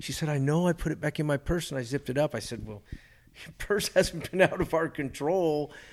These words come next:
You dropped it, you know?" And I actually was a little angry about it, you know, 'cause, I mean, she worked here in the summer and she worked hard for the money, and seven hundred bucks is a lot of money. And, and then it just so happened I was listening to that, that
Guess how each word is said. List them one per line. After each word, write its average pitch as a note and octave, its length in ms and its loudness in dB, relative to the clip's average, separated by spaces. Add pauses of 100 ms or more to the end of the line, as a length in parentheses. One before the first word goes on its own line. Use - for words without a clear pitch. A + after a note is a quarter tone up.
(280)
You C#3+ 220 0
dropped C3+ 560 0
it, - 240 -2
you A#2 160 0
know?" A2+ 380 0 (540)
And A2 60 0
I G#2 80 -4
actually D#3+ 400 0
was A2 140 -2
a G#2+ 40 -2
little C3 280 -2
angry A#2+ 440 4
about C#2+ 400 -4
it, A#1 220 -12
you G#2+ 120 2
know, G2 340 -2
'cause, A#2+ 180 -6
I B2 60 -2
mean, A#2+ 120 0
she A2+ 140 -8
worked A2+ 320 -10
here A2+ 160 -4
in G2+ 120 -2
the G2 60 -6
summer G2+ 400 -2
and G#2+ 120 0
she - 80 -8
worked A2 260 -6
hard G#2+ 240 2
for - 60 -18
the F#2 100 -6
money, F#2 260 -2
and G#2 120 -4
seven A2 260 -2
hundred G#2+ 200 0
bucks G2 340 -2
is F#2+ 100 -6
a G2 60 -2
lot F#2 240 2
of F2+ 80 -2
money. F#2 340 -2
And, F2+ 200 -6 (800)
and G#2 160 6
then G2 400 6 (520)
it G#2+ 140 2
just - 260 2
so A#2 160 8
happened G#2 400 2
I - 20 2
was F#2+ 160 -2
listening G#2 400 2
to F#2+ 80 0
that, F#2+ 360 2 (420)
that G2 400 -2